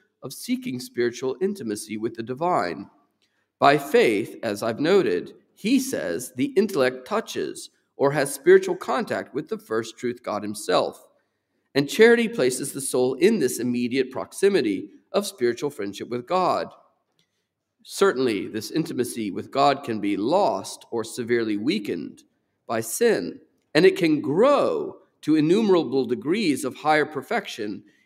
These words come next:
in those who seek God out more intentionally and habitually. But the seed of grace given in baptism to all is already intrinsically mystical.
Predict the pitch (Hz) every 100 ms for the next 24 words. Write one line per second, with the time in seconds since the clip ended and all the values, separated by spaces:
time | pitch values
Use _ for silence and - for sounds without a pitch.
0 | - 143 143 180 185 156 - - 180 -
1 | 139 139 - 160 165 147 151 143 131 127
2 | 131 - 233 208 120 104 92 110 117 117
3 | 175 190 - 82 78 - _ _ _ _
4 | _ - 165 185 - 277 294 294 233 151
5 | 139 135 - 208 226 208 147 139 147 165
6 | 170 113 98 98 101 - _ - - 247
7 | - 160 113 98 120 - _ _ 151 147
8 | - 135 123 120 123 120 113 110 117 117
9 | - 135 113 117 117 110 110 - _ 117
10 | 156 151 311 98 80 78